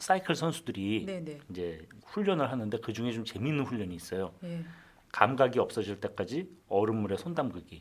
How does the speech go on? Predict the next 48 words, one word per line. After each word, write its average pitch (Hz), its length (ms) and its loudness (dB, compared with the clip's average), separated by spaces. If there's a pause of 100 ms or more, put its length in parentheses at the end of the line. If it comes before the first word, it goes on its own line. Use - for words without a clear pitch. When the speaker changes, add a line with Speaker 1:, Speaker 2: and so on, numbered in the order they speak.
Speaker 2:
어, 240 440 -2 (100)
감각이 254 360 2
살아야 415 280 -4
되는 359 240 0
거 285 60 0
아닌가? 180 380 -4 (280)
네. 185 280 -4
Speaker 1:
아니, 147 200 4
사이클 220 380 2
선수한테 175 600 4
운동을 127 1000 2
시키려면은 127 840 0
Speaker 2:
예. 175 280 0 (260)
Speaker 1:
자전거 190 420 4
머신을 143 580 4
하던가 117 680 6
Speaker 2:
예. 185 380 -4
Speaker 1:
다리 151 260 2
근육, 170 340 0
뭐, 90 180 0
Speaker 2:
네, 269 80 6
Speaker 1:
심폐 226 220 6
Speaker 2:
네, 233 100 8
Speaker 1:
기능 190 220 6
Speaker 2:
네, 160 60 4
Speaker 1:
강화 107 300 4
Speaker 2:
네. - 160 -12
Speaker 1:
이런 165 160 6
Speaker 2:
그죠. 180 100 6
Speaker 1:
거 175 80 8
해야 185 100 8
되는데 165 420 8 (100)
Speaker 2:
네. 190 200 -8
Speaker 1:
갑자기 180 560 4 (280)
이 147 60 -2
사람들한테 160 680 4 (260)
감각이 170 440 12
없어질 151 380 4
때까지 143 320 4
얼음물 135 420 8
속에 131 200 2
손 214 180 2
담그라는 147 440 6
Speaker 2:
아. 98 60 0
Speaker 1:
거예요. 92 480 2
이건 117 260 2
뭐냐? 98 440 8
Speaker 2:
네. 175 300 -2